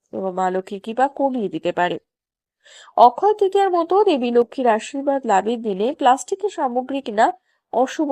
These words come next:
ফল বয়ে নিয়ে আসতে পারে। তাই প্রাকৃতিক ও পরিবেশ বান্ধব সামগ্রী যেমন ধাতব বাসনপত্র,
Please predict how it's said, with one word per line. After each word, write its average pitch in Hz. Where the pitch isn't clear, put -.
ফল 277
বয়ে 180
নিয়ে 160
আসতে -
পারে। 180
তাই 254
প্রাকৃতিক 277
ও 403
পরিবেশ 302
বান্ধব 269
সামগ্রী 214
যেমন 196
ধাতব 208
বাসনপত্র, 233